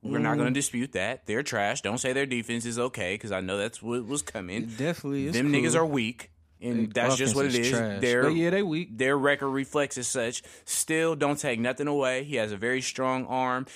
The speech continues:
Speaker 1: He's throwing to nobody with little to no time, and he's making very good reads. I like him for the Niners. I think he had a solid game. You motherfuckers just have to relax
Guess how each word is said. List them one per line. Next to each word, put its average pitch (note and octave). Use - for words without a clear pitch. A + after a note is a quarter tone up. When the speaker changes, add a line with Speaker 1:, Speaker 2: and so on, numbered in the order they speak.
Speaker 1:
He's A2+
throwing C3
to A#2+
nobody A#2
with A2
little C3+
to C#3
no A2
time, A#2
and A2+
he's A#2
making A#2+
very A2+
good A#2
reads. G#2
I G#2
like A2
him B2+
for B2+
the A#2+
Niners. C3+
I A#2+
think A#2
he A#2
had G#2
a G2+
solid A#2
game. B2
You A#2+
motherfuckers G2+
just F#2
have A2+
to -
relax C#3